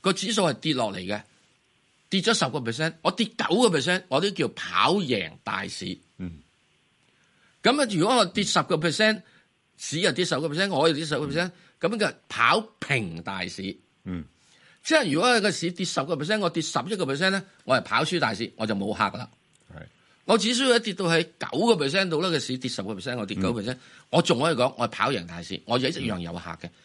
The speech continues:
Speaker 1: 所以喺呢點入邊嚟講呢，好多嘅基金經理就去到呢啲地方呢，就會做啲嘢，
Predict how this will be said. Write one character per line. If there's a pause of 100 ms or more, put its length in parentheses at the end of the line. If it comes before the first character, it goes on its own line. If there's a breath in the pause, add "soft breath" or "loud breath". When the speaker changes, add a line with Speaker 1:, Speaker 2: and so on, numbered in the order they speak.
(280 loud breath)
Speaker 1:
所
以
喺
呢
點
入
邊
嚟
講
呢， (220 soft breath)
好
多
嘅
基
金
經
理
就
去
到
呢
啲
地
方
呢，
就
會
做
啲
嘢，